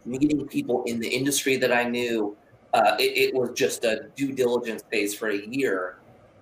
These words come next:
Uh, and then, uh, you know, when you do something and you're actually doing it, you learn fa-, at a faster rate than actually,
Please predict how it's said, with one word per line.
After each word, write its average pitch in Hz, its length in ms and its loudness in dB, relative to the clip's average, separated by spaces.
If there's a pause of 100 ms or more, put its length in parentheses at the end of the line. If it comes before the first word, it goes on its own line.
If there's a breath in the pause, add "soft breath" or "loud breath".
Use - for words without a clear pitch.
Uh, 107 360 2 (200)
and 151 180 4
then, 185 300 4
uh, 139 180 -2
you 202 80 -2
know, 147 160 2
when 156 160 0
you 147 140 2
do 127 240 -4
something 190 580 -2 (480 soft breath)
and 135 120 0
you're 131 140 -2
actually 131 460 -2
doing 139 320 -2
it, - 160 -2
you 143 220 4
learn 131 360 0
fa-, - 240 0
at 123 140 4
a 110 60 -4
faster 127 440 0
rate 110 320 -4
than 107 140 -6
actually, 101 520 -6